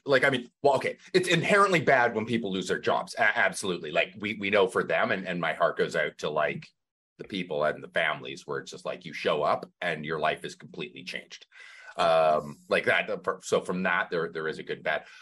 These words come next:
Um, from the health of the company, however,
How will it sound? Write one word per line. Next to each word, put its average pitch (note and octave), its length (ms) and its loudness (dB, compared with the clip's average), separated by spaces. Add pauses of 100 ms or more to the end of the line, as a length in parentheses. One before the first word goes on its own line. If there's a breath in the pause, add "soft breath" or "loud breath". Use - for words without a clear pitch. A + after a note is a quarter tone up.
(200 loud breath)
Um, E2+ 720 2 (640)
from C#3+ 380 4
the A2 360 0 (180)
health D3+ 280 4
of A#2+ 100 -6
the F#2+ 80 -4
company, B2 580 0
however, D2+ 640 0